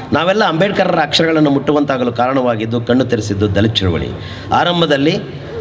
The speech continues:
ಸಂವೇದನಾಶೀಲರಾದ ಬರಹಗಾರರು, ಕಲಾವಿದರು ತಮ್ಮ ಗುಲಾಮ ಸ್ಥಿತಿಯಿಂದ ಪ್ರಜ್ಞಾ ವಿಸ್ತಾರದತ್ತ ಪಯಣಿಸಲು ಸೃಷ್ಟಿಯಾದ ಆರಂಭ ಬಿಂದು ದಲೈಕಾಯುಸಮ್, ದಲಿತ ಲೇಖಕ ಕಲಾವಿದರ ಯುವ ಸಂಘಟನೆ.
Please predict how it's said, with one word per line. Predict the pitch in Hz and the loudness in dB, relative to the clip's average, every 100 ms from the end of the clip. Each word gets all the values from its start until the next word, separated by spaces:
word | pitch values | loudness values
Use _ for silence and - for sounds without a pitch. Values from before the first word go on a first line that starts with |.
| - - - - - - 165 | -12 -12 -14 -14 -16 -4 0
ಸಂವೇದನಾಶೀಲರಾದ | 165 214 220 214 190 170 160 151 | 2 2 2 0 2 2 2 2
ಬರಹಗಾರರು, | 127 135 151 147 151 160 165 | 2 2 2 2 2 0 -2
ಕಲಾವಿದರು | - 156 165 147 160 208 - - | 0 0 0 0 0 -2 -4 -2
ತಮ್ಮ | 156 151 | 2 2
ಗುಲಾಮ | 143 185 208 | 2 2 2
ಸ್ಥಿತಿಯಿಂದ | 202 175 151 143 117 | 0 0 2 2 2
ಪ್ರಜ್ಞಾ | 104 135 135 202 202 | -2 -2 0 0 2
ವಿಸ್ತಾರದತ್ತ | 190 - 156 143 131 117 | 0 0 0 0 0 -2
ಪಯಣಿಸಲು | 113 135 147 151 131 | 0 0 0 -2 -2
ಸೃಷ್ಟಿಯಾದ | 117 113 123 113 | -2 0 0 2
ಆರಂಭ | 101 107 135 123 | 2 0 0 -2
ಬಿಂದು | 101 95 107 101 | -2 -2 -2 0
ದಲೈಕಾಯುಸಮ್, | 98 113 110 101 98 95 92 - - - - - - 113 | 0 0 0 0 0 0 -2 -2 -8 -10 -12 -12 -4 -2
ದಲಿತ | 151 151 | 0 0
ಲೇಖಕ | 123 - 113 110 | 0 -2 0 0
ಕಲಾವಿದರ | 107 110 110 104 101 | 0 0 2 2 2
ಯುವ | 95 113 | 2 0
ಸಂಘಟನೆ. | 113 98 90 - | 2 0 0 -2